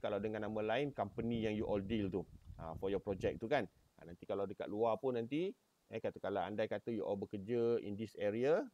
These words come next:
eh, so meaning that mesti dia akan ada user, eh, yang sama ada dia banyak, user ni banyaklah dia punya proses dia ni. Eh, supply data,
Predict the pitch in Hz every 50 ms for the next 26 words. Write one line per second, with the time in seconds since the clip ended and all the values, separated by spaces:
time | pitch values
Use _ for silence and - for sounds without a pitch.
0 | - _ - 87 117 131 127 - - 117 110 107 104 104 107 110 113 139 156 160
1 | - _ _ _ _ _ _ _ _ - 101 95 - - 143 123 107 - - 101
2 | 90 95 92 95 92 92 101 98 92 92 117 110 90 78 _ _ _ - 101 120
3 | 135 127 110 98 95 95 - 95 95 92 90 95 101 110 120 123 107 95 90 87
4 | 90 104 104 65 - _ _ _ _ _ _ - 107 101 98 107 113 127 127 104
5 | 104 110 117 85 73 104 98 95 98 - 104 104 101 95 - _ - 104 98 -
6 | - 107 101 101 110 113 101 87 - - - - - - - - 117 113 - -
7 | - - 95 92 - - 92 87 87 90 87 107 - - _ - 120 110 107 107
8 | 107 104 104 104 107 110